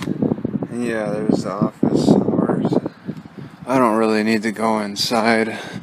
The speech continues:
Just wanted to make sure I could find it.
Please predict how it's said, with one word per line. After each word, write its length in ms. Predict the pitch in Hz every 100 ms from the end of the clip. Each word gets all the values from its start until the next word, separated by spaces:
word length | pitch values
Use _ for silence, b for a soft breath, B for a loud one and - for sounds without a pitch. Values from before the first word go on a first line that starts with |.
| B B - - - - - - - B B B B - - B B B B B B B B B B B - -
Just 300 | 180 160 160
wanted 300 | 156 139 123
to 60 |
make 220 | 123 123
sure 180 | 127 131
I 100 | 120
could 160 | 113 107
find 440 | - 113 117 113
it. 200 | 113 110